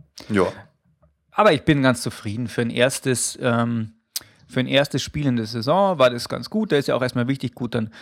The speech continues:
Speaker 2: reinzukommen. Und ich meine, das eine Tor, das Gladbach geschossen hat, war noch ein Eigentor. Also von
Speaker 1: Ja.
Speaker 2: daher, äh, war eigentlich alles in Ordnung.
Speaker 1: Aber
Speaker 2: Eine
Speaker 1: sie
Speaker 2: kurioso-, ja?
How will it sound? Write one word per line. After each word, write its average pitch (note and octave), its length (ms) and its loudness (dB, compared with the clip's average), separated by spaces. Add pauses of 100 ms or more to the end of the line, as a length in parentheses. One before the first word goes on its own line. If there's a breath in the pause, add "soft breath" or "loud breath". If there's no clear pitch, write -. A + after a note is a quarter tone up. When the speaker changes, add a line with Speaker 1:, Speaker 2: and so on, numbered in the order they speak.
(180 loud breath)
Speaker 2:
reinzukommen. C#3 1040 2
Und B2 200 -2
ich B2+ 100 -10
meine, B2 220 4
das A#2+ 120 -8
eine B2+ 260 -4
Tor, C#3 180 -4
das B2+ 120 -6
Gladbach B2+ 300 -4
geschossen C3+ 300 -2
hat, A#2+ 80 0
war A#2+ 100 4
noch A#2+ 140 -2
ein A#2+ 60 -6
Eigentor. C3+ 680 -2
Also A#2+ 180 0
von A#2+ 220 -4
Speaker 1:
Ja. A2+ 80 0
Speaker 2:
daher, B2 440 2 (280 loud breath)
äh, - 40 0
war A#2 460 2
eigentlich B2+ 300 -4
alles B2 280 -2
in B2 80 -8
Ordnung. A#2 560 -6 (480 loud breath)
Speaker 1:
Aber - 120 0
Speaker 2:
Eine F3+ 100 4
Speaker 1:
sie - 60 -4
Speaker 2:
kurioso-, F#3 400 2 (120)
ja? D3 300 0